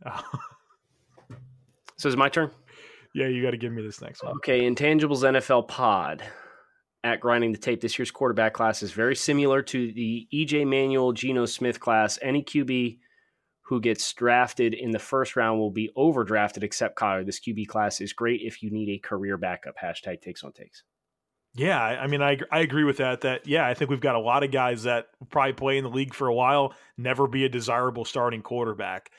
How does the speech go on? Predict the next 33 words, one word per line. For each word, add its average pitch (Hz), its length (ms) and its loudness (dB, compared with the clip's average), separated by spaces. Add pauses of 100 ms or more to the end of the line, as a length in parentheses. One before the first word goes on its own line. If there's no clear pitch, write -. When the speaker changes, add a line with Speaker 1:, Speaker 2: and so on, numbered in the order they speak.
(240)
Speaker 1:
I 190 120 2
think, 190 420 -2 (880)
man, 214 180 0
hindsight's 190 520 2
always 147 340 4
easier, 135 300 2
but 147 120 0
I, 233 200 6
I 202 120 4
feel 202 220 4
like 151 180 4
I 135 120 2
like 123 260 0
Kyler 120 420 0
more 117 220 -2
than 113 140 -4
I 107 80 -4
did 110 180 -6
E 117 120 -8
J 107 180 -6
Manuel 110 380 -8
or 101 140 -8
Geno 101 340 -12
Smith 110 340 -10
coming 92 240 -16 (120)
out. 90 120 -16 (680)
I, 127 60 -2 (180)
I, 151 120 0
I 147 40 -2
think 139 220 -4
that's 117 180 -2
pretty 113 300 -4
true. 107 400 -6